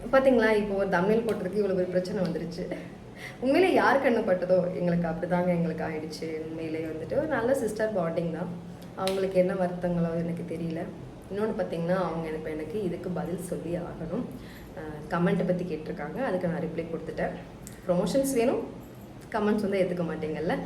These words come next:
அங்க நான் தப்பா எதுவுமே நான் போடலம்மா. ஆ, இன்னொன்னு பாத்தீங்கன்னா, சிங்கிள் பேரண்ட்டை நீ இறக்கப்பட்டதை எங்களோட வீடியோ போட்டுன்னு சொன்ன பத்தி அது என்னால ஏத்துக்கவே முடியல. அது பார்க்குற ஆடியன்ஸுக்கு கண்டிப்பா அது வந்து பொருந்தும். கண்டிப்பா அவங்களும் கூட அதை வந்து யோசிக்கலாம் கண்டிப்பா. ஆ,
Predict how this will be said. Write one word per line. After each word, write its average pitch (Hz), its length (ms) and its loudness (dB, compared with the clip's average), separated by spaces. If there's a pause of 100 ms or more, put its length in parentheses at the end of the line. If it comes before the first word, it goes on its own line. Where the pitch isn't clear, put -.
(240)
அங்க 294 220 4
நான் 285 100 6
தப்பா 180 260 2
எதுவுமே 196 320 2
நான் 175 220 0
போடலம்மா. 160 420 -2 (500)
ஆ, 170 180 4
இன்னொன்னு 196 420 2
பாத்தீங்கன்னா, 175 280 2
சிங்கிள் 254 360 2
பேரண்ட்டை 196 340 2
நீ 190 180 4
இறக்கப்பட்டதை 180 500 0
எங்களோட 180 180 2
வீடியோ 180 220 0
போட்டுன்னு 170 240 -4
சொன்ன 170 220 0
பத்தி - 220 -2
அது 175 140 0
என்னால 165 220 -2
ஏத்துக்கவே 202 640 0
முடியல. 170 440 -2 (280)
அது 175 180 2
பார்க்குற 196 380 2
ஆடியன்ஸுக்கு 208 540 2
கண்டிப்பா 180 360 0
அது 175 80 2
வந்து 170 200 2
பொருந்தும். 170 500 -2 (260)
கண்டிப்பா 180 320 0
அவங்களும் 175 360 4
கூட 170 180 2
அதை 170 140 2
வந்து 165 280 0
யோசிக்கலாம் 156 400 -2
கண்டிப்பா. 160 420 -6 (440)
ஆ, 180 40 0